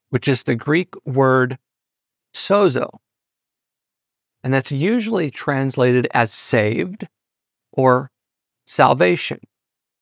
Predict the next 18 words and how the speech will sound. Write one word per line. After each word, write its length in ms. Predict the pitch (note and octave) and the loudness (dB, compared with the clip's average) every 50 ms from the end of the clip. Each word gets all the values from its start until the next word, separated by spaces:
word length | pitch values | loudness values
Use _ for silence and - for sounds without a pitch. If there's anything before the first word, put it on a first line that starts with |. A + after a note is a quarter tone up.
| _ _ _ _ _ _ _ _ _ _ _ _ _ _ _ _ - | _ _ _ _ _ _ _ _ _ _ _ _ _ _ _ _ -2
So 100 | - C4+ | 2 4
when 80 | D4 - | 4 4
people 240 | - A3+ B3 C#4 D4+ | 4 0 2 4 4
like 160 | A#3+ G#3 - | 4 4 2
the 100 | - G#3 | 0 -2
Apostle 380 | - - F#3 F#3+ - - F3+ | 0 2 2 2 2 0 -4
Paul 280 | - - F3+ F#3 F#3 F#3 | -4 -2 0 2 2 2
use 280 | D#3+ D#3+ D#3+ E3 D3 D3 | 0 -2 -4 -4 -4 -4
this 200 | D#3 C3+ - D3 | -6 -6 -2 0
word, 340 | C#3 C#3+ D#3+ F3+ F#3 A3 - _ _ _ _ _ _ _ _ _ _ _ _ _ _ _ _ _ _ _ _ _ _ _ _ - | 2 2 2 2 0 -6 -14 _ _ _ _ _ _ _ _ _ _ _ _ _ _ _ _ _ _ _ _ _ _ _ _ 2
they're 160 | C#3+ D#3 D#3+ | 2 4 4
most 480 | D#3+ D#3+ F3 G3 G#3 F#3 - - - _ _ _ _ _ _ _ _ | 4 4 4 4 2 0 -2 -10 -16 _ _ _ _ _ _ _ _
frequently 920 | G3+ G#3 G#3 - - - G#3+ - - - F#3 F3 D#3+ D3+ D3+ D#3 - - _ - | -2 -2 -2 -2 -4 -4 -4 -4 -4 -4 -2 0 0 0 -2 -4 -6 -8 _ -6
referring 480 | D3+ C#3 - - E3 E3 D#3+ D#3 D3+ | -6 -6 -4 -4 -2 -2 0 0 0
to 80 | C#3+ C3+ | 0 0
how 180 | B2 D3 D3 | 2 2 0
Jesus' 680 | D3 C3 B2 C#3 D3 E3 D#3+ D#3 D#3 - - E3+ D#3 C3+ | 0 0 -2 -2 -2 -2 -4 -6 -6 -4 -4 -2 -2 -2
work, 600 | C3+ B2+ B2 C#3 C#3+ C3 A#2 C3+ - _ - - | -2 -2 0 2 2 2 2 -2 -4 _ -20 -20